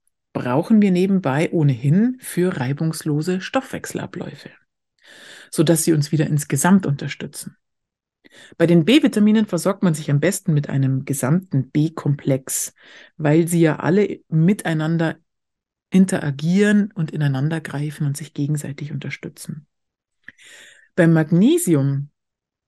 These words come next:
ist Magnesiumcitrat für die Gestressten eigentlich die perfekte Verbindung. Es wird als organische Verbindung gut resorbiert und aufgenommen und verwertet. Und es gleicht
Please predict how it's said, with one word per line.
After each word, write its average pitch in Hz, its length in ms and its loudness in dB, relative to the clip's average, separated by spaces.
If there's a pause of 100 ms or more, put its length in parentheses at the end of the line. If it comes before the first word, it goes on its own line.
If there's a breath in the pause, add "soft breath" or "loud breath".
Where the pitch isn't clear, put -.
(220)
ist - 140 -4
Magnesiumcitrat 156 1400 -2
für 151 140 -4
die 143 100 0
Gestressten 147 720 -4
eigentlich 147 380 -2
die 156 120 -6
perfekte 147 600 -8
Verbindung. 139 680 -2 (580 soft breath)
Es 147 240 -4
wird 156 260 -2
als - 400 -4
organische 143 500 -2
Verbindung 160 540 0
gut 165 300 -2
resorbiert 143 480 -2
und 139 140 -6
aufgenommen 190 600 -2
und 143 140 -4
verwertet. 131 760 -6 (540 loud breath)
Und 247 440 4 (320 loud breath)
es 160 300 -4
gleicht 139 720 -6